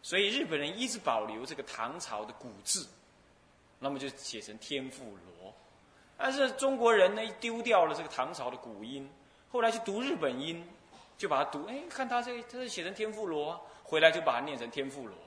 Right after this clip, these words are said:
不是的，那就是他唐朝的古音。唐朝的古音就是念成天妇辣，天妇辣。啊，天妇辣，台语不是甜不辣吗？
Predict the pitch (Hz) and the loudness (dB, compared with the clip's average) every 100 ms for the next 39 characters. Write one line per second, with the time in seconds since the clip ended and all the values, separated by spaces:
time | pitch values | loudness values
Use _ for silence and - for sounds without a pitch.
0 | - - - - - 180 - 233 - - | -20 -20 -20 -20 -8 -2 0 -2 -8 -6
1 | 254 247 226 208 202 - 147 - 127 123 | -4 -2 -2 0 0 2 0 0 -4 -4
2 | 123 107 98 117 120 120 - _ _ _ | -8 -14 -14 -12 -12 -16 -20 _ _ _
3 | _ _ - _ _ - 226 190 175 165 | _ _ -20 _ _ 2 4 6 4 4
4 | 147 131 151 151 143 147 127 113 113 139 | -2 -4 -6 -8 -8 -8 -8 -8 -6 -4
5 | 127 123 135 107 120 110 - - - - | -4 -8 -12 -8 -6 -6 -12 -20 -20 -10
6 | 127 120 - 110 113 - - - - 233 | -8 -8 -10 -8 -8 -8 -14 -14 -4 -2
7 | 240 262 220 240 196 175 180 - - - | 0 2 8 10 10 6 -2 -8 -12 4
8 | 180 220 165 175 175 165 165 185 175 147 | 6 6 2 -4 -2 -4 -2 2 2 0
9 | 143 | -6